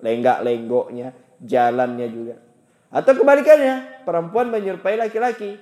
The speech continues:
tomboynya, bajunya, aksesorisnya, rambutnya dipotong pendek kayak laki-laki, laknat dari Allah Subhanahu wa taala.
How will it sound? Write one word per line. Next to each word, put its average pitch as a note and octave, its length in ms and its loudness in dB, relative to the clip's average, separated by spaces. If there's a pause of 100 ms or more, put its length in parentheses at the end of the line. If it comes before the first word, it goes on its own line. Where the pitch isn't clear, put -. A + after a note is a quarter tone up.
tomboynya, B2+ 800 -4 (320)
bajunya, B2+ 880 -4 (160)
aksesorisnya, C3 960 -8 (320)
rambutnya C3 560 2
dipotong C3 480 -10
pendek B2+ 480 -12
kayak B2 240 -10
laki-laki, B2+ 400 -12
laknat C3+ 640 -8
dari A#2 160 -8
Allah B2 320 -8
Subhanahu A#2+ 480 -10 (560)
wa G#2+ 160 -16
taala. F2+ 500 -14